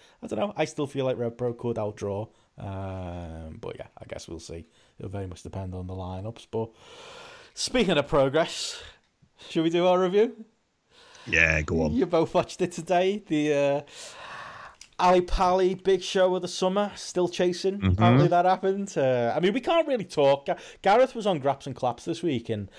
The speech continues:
Speaker 1: I've got an apology for Gareth as well, but he did give us some grief. He was saying that, uh, you know, we give Progress grief about their five to seven days, and here we are two days late with a podcast. But I will say, you know, Progress here with this show, how many days did it take them? Eight days?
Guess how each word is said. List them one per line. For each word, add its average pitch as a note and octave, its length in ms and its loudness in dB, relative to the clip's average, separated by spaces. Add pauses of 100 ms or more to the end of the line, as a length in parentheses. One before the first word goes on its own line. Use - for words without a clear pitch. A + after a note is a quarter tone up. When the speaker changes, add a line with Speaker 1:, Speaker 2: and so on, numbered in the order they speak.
(140)
Speaker 1:
I've D3+ 80 -2
got F3 80 2
an A3+ 60 4
apology D3+ 420 2
for D3 140 -6
Gareth D3 340 2
as B2+ 140 -6
well, C3+ 260 2
but B2+ 180 0
he A#2+ 60 -4
did D#3+ 200 -6
give G3+ 120 -2
us G3 120 -4
some F3 160 -4
grief. C3+ 420 -6 (280)
He C3 120 -4
was B2 120 -4
saying C3+ 320 0
that, B2+ 140 2
uh, B2 320 2
you B2+ 140 -2
know, B2 100 0
we B2+ 140 -4
give B2+ 320 -4
Progress C3+ 380 -2
grief C#3 220 -6
about C3+ 220 -2
their C3 120 -2
five C3 340 -2
to C#3+ 100 -12
seven D3 320 -4
days, C#3+ 460 0
and A2 180 -4 (300)
here F3 180 6
we F3+ 120 6
are E3+ 180 6
two E3+ 240 -2
days D#3 280 0
late D#3 220 -4
with D3 120 -6
a D#3 40 -6
podcast. D3 640 -4
But B2+ 200 -4 (240)
I F#3 60 2
will E4+ 180 2
say, D#4 400 0
you A3 100 -8
know, A3+ 80 2
Progress A#3 520 0
here G#3 180 0
with G3+ 100 0
this G3+ 140 -2
show, G#3 340 2
how G3+ 80 2
many G#3 160 -2
days G#3+ 280 -2
did G#3 100 -2
it A3+ 80 -6
take - 260 -6
them? B3+ 220 -6 (100)
Eight G#3+ 220 -6
days? B3+ 500 -4